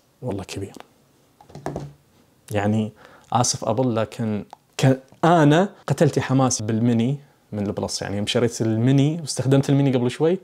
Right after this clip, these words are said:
ما كان عندي حماس لحق البلس كحجم. اللي في العلبه بس هذه الاشياء، سلك والخمه الثانيه. هذا ال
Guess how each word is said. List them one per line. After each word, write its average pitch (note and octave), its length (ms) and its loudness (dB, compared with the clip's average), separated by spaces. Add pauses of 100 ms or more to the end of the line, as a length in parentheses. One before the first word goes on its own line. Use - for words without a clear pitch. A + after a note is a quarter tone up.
ما A#2 60 -6
كان A#2+ 160 -6
عندي A2+ 160 -4
حماس G#2 340 -8
لحق G2 140 -10
البلس - 480 -10 (100)
كحجم. - 380 -8 (260)
اللي C3+ 100 4
في C3+ 60 4
العلبه B2+ 320 4 (1000)
بس - 220 -8
هذه F#2+ 80 -6
الاشياء، - 300 -10 (480)
سلك - 520 0 (1800)
والخمه G#2 600 -2
الثانيه. - 380 -10 (280)
هذا A#2+ 240 0
ال G#2+ 260 -4